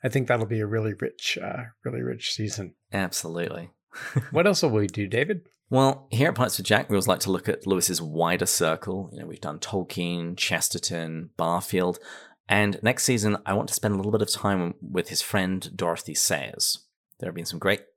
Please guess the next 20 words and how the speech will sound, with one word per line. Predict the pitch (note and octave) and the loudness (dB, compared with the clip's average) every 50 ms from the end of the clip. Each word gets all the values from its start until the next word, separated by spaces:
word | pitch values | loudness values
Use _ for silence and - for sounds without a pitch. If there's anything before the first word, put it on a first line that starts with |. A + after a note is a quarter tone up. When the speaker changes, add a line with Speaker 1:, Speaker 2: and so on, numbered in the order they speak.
| _ _ _ _ _ _ _ _ _ _ | _ _ _ _ _ _ _ _ _ _
Speaker 2:
Sayers | - - - F#2+ F#2+ F#2+ F#2+ - | 0 2 4 4 4 4 4 2
scholars | - - F2 F2+ F2 - - | 4 4 4 4 4 2 0
I've | - - - | -2 -2 -2
listened | F2 - G#2+ F#2+ | -2 -2 -2 0
to | - F#2+ F2 | 2 2 4
recently, | F2 E2 - - - D#2+ D#2+ D#2+ E2 D#2 | 4 2 2 0 -2 -6 -6 -8 -6 -6
and | - D#2 D#2 D#2+ D2+ - - - - | -6 -6 -6 -6 -6 -8 -12 -12 -4
I | - - - | -4 -4 -4
think | - - F2 - | -4 -8 -6 -4
it's | - - | -4 -6
time | - - - E2+ D#2+ D#2+ D#2 D#2 D#2 - - - - - - - _ - | -4 -2 0 0 2 2 0 -4 -8 -12 -16 -18 -16 -16 -18 -18 _ 0
that | - - | 0 0
we | - D#2 | 0 -4
talk | - - - E2 D2 - - | -4 -2 -2 -2 -4 -4 -6
about | D2 D#2+ D2+ C#2+ - - | -4 -2 -2 -2 -2 -2
her | E2 D#2+ D#2 D2+ | -4 -2 -2 -4
involvement. | D2+ D2 D2+ D2 - - - - - - - _ _ - | -6 -6 -6 -6 -6 -8 -10 -14 -16 -16 -18 _ _ -12
Speaker 1:
I | - - | -10 0
think | - A#2+ A2 G2 - B2+ | 2 2 2 4 2 2
Lor-, | A#2+ A2 G#2+ G#2+ A#2 C3+ | 4 6 6 6 6 4